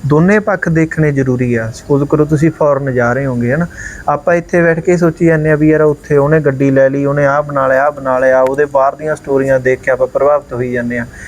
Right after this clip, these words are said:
ਦੂਸਰਾ ਪੱਖ ਇਹ ਵੀ ਆ ਉਹ ਕਿਸ ਤਰੀਕੇ ਨਾਲ ਉੱਥੇ ਉਹਦੀ ਪਾਸਟ ਲਾਈਫ ਕੀ ਚੱਲ ਰਹੀ ਹੈ, ਬੈਕ ਐਂਡ 'ਤੇ ਕੀ ਹੈਗਾ, ਜਦੋਂ ਆਪਾਂ ਉਹ ਚੀਜ਼ਾਂ ਨੂੰ ਨਹੀਂ ਸਮਝਦੇ ਹੈਗੇ ਗੇ,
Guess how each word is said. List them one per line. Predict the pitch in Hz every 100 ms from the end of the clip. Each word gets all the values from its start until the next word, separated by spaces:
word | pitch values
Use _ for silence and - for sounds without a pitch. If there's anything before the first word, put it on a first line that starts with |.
| - -
ਦੂਸਰਾ | 156 185 175 202
ਪੱਖ | 202 202 -
ਇਹ | - 170 175
ਵੀ | 190 196
ਆ | 185
ਉਹ | 175 185 180 -
ਕਿਸ | 196 -
ਤਰੀਕੇ | - 185 180 180
ਨਾਲ | 170 170
ਉੱਥੇ | 160 - 170
ਉਹਦੀ | 160 180
ਪਾਸਟ | 131 165 147 143 151
ਲਾਈਫ | 147 143 -
ਕੀ | 160
ਚੱਲ | 139 147 135
ਰਹੀ | 135 135 135
ਹੈ, | 135
ਬੈਕ | 131 135 131 139
ਐਂਡ | 135
'ਤੇ | 135 139
ਕੀ | 139 139 156
ਹੈਗਾ, | 139 123 117 - - - -
ਜਦੋਂ | 160 175
ਆਪਾਂ | 170 185
ਉਹ | 226
ਚੀਜ਼ਾਂ | 214 170 170
ਨੂੰ | 160
ਨਹੀਂ | 139 160
ਸਮਝਦੇ | 139 123 135 143 127
ਹੈਗੇ | 117 139
ਗੇ, | 120